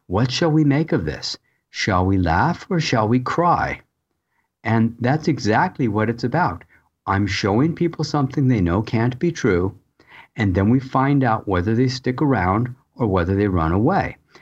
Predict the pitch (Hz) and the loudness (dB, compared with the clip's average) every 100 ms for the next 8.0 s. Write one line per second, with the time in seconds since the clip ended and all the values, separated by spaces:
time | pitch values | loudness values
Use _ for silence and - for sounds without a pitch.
0 | - - 135 139 185 196 - 208 117 90 | -20 -2 2 2 2 -2 -2 -2 0 -2
1 | 90 120 117 123 127 156 165 190 143 147 | -4 -2 -2 -2 0 0 0 0 0 2
2 | 139 127 139 135 - 120 113 98 104 113 | 0 0 0 0 0 0 2 2 2 0
3 | - 104 - 123 127 120 120 - 104 - | -2 -4 0 2 2 2 -2 -4 -6 0
4 | 123 156 120 110 113 113 131 160 151 92 | 0 0 -2 -2 0 0 2 2 2 2
5 | 90 120 185 185 78 - _ - - - | 2 2 2 2 -2 -8 _ -20 -20 -6
6 | 131 170 196 214 - 107 101 104 110 104 | 0 2 2 2 2 2 4 4 2 -4
7 | _ _ _ 123 120 120 120 117 104 | _ _ _ -2 2 2 2 2 0